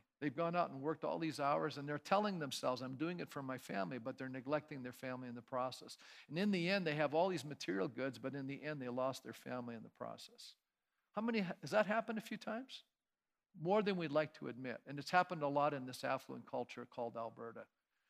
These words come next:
and in the oil patch. Come on, let's be honest. We know that this is true. For those who are trusting in their wealth, they often are seen imposing their will to accomplish their desires. Isn't that interesting?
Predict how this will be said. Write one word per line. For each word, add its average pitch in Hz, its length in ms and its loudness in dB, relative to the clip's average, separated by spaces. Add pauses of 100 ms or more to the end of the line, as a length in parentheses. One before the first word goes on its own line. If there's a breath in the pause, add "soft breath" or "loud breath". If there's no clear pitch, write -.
and 135 140 -8
in 123 100 -6
the 123 120 -6
oil 120 200 -4
patch. 113 500 -12 (320)
Come 160 120 -4
on, 110 140 -2 (100)
let's 123 140 -10
be - 140 -8
honest. - 440 -6 (260)
We 147 140 -4
know 170 160 -4
that 117 180 -6
this 110 180 -10
is - 80 -14
true. - 280 -14 (1160)
For 160 100 -4
those 185 280 4
who 208 100 2
are 170 100 4
trusting 190 460 4
in 151 100 -4
their 139 140 0
wealth, 151 360 6 (840 soft breath)
they 170 260 4 (180)
often 202 380 8
are 160 100 2
seen 185 280 0
imposing 202 680 2
their 165 180 6
will 160 320 6
to 160 160 -4
accomplish 147 580 -2
their 135 180 -4
desires. 120 640 -4
Isn't 147 140 -2
that 185 180 2
interesting? 160 540 -4